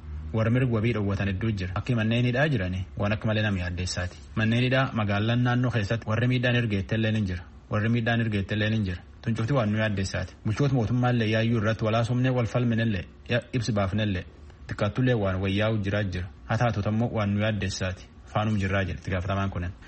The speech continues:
Rakkoolee fi jeequmsi jecha weellisaa Caaluu Hundeessaatiin duubatti Oromiyaa keessa dhalate jedhe. Komishiin kunin yoo dhaabbileen dhibiilleen qorachuu fedhani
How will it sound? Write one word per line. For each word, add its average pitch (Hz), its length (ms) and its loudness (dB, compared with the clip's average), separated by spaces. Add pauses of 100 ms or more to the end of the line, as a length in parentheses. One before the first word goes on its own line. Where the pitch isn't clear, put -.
Rakkoolee 131 400 2
fi 104 120 2
jeequmsi 95 460 0
jecha 113 280 0
weellisaa 104 420 0
Caaluu 113 280 0
Hundeessaatiin 107 560 0
duubatti 113 280 0
Oromiyaa 104 260 2
keessa 113 220 0
dhalate 107 280 0
jedhe. 104 220 2 (260)
Komishiin 135 420 0
kunin 95 260 -2 (120)
yoo 135 140 -2
dhaabbileen 120 360 2
dhibiilleen 117 380 2
qorachuu 110 340 0
fedhani 92 300 0